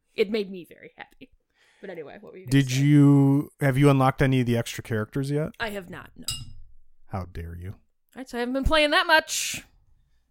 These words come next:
Speaker 2: You, but you just made it sound like you've been going hard.
Speaker 1: I mean, it's only been a couple <laughs> days.
Speaker 2: I want unlocked characters, Erica, so I can play them, damn it.
Speaker 1: Well, the next time you come over, I'll try to have the characters unlocked for you.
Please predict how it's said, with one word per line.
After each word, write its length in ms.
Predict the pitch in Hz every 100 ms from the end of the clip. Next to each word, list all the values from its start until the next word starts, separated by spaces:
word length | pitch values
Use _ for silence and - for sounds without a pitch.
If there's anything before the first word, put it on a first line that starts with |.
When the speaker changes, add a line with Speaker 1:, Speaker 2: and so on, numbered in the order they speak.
| _
Speaker 2:
You, 140 | 90 101
but 280 | 110 117
you 140 | 117 139
just 180 | 135 -
made 140 | 160
it 80 | 156
sound 180 | 170 170
like 140 | 151
you've 100 | 151
been 140 | 143
going 260 | 143 165 165
hard. 600 | 156 190 196 180 180 175 - _ _ _ _ _ _ _
Speaker 1:
I 40 | 277
mean, 120 | 294
it's 120 | -
only 120 | 254
been 140 | 269 220
a 40 |
couple 240 | - - -
<laughs> 20 |
days. 1200 | 233 262 302 403 370 453 - 523 - - - -
Speaker 2:
I 200 | - 160
want 420 | 202 180 165 170 160 -
unlocked 640 | 165 185 185 170 165 -
characters, 560 | - 180 180 - 135 123
Erica, 400 | 131 139 - 147
so 180 | - 139
I 140 | 143
can 180 | - 135
play 260 | - 165 175
them, 220 | 131 120
damn 260 | 127 131 151
it. 20 |
Speaker 1:
Well, 80 | 269
the 80 | 277
next 260 | 294 -
time 260 | - 294 277
you 80 | 269
come 200 | 277 240
over, 300 | 220 220 196
I'll 100 | 190
try 240 | - 185
to 80 | 170
have 300 | 202 165 170
the 60 | 170
characters 520 | - - - - -
unlocked 420 | - - - _
for 160 | - -
you. 120 | -